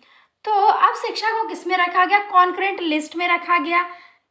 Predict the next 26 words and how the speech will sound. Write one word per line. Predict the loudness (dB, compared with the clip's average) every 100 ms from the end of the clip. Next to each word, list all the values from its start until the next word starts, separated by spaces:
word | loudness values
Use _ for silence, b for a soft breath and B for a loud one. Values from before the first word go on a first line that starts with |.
| -6
जिसमें | -4 -4 -4 -4 2
क्या | 4
होगा | 6 4
कि | 0 -2 -12
स्टेट | -10 -2 0 0
भी | 2 2
अपना | 2 2 0
हिस्सा | 0 -4 0 0
देगी, | 0 -2 -4 -6 -10 _ _
शिक्षा | -8 -4 0 2
में | 2 2
अपना | 2 2 2
योगदान | 2 2 4 4 2
देगी | -4 -4
और | 2 2
जो | 2 -2
ग-, | -2 -2 -4
सेंट्रल | 0 2 2 0 0
गवर्नमेंट | 0 2 0 2 2
है, |
वो | 2 0
भी | -2 -2
शिक्षा | -4 -6 0 2
में | 4
अपना | 2 2 2
योगदान | 2 2 4 4